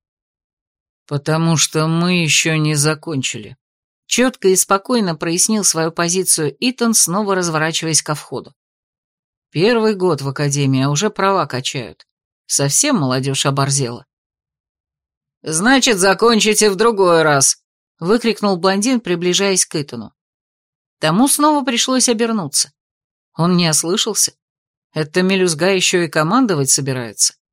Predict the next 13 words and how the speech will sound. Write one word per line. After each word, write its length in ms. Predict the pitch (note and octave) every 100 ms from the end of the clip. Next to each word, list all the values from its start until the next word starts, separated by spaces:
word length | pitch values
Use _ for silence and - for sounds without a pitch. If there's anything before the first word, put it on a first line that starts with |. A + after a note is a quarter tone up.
| _ _ _ _ _ _ _ _ -
«Я 480 | C#3 C3+ C#3+ D3
непонятно 960 | D3 D#3 D3 D3+ D3+ D#3 E3 D3+ D#3+ D3
говорю», 560 | C#3 D3 D#3 F3+ G#3+ G#3 _ _ _ _ _ _ -
повысил 480 | E3+ F#3 G3 G3 -
Итан 360 | F3+ - E3+ E3
голос. 420 | E3 C3 - - _ _ _ _ _ _ -
«Мы 240 | C#3+ D3+
сейчас 500 | D3+ D#3 C#3 C#3+ C3+
играем 480 | D#3 D3+ F3 E3+ D3
раунд, 540 | C3 C3+ B2+ B2 B2 -
потом 460 | C3+ C3+ F3+ F3
полигон 520 | C#3+ C3+ C3+ D#3 D#3+
ваш. 400 | C3 A#2+ A2+ -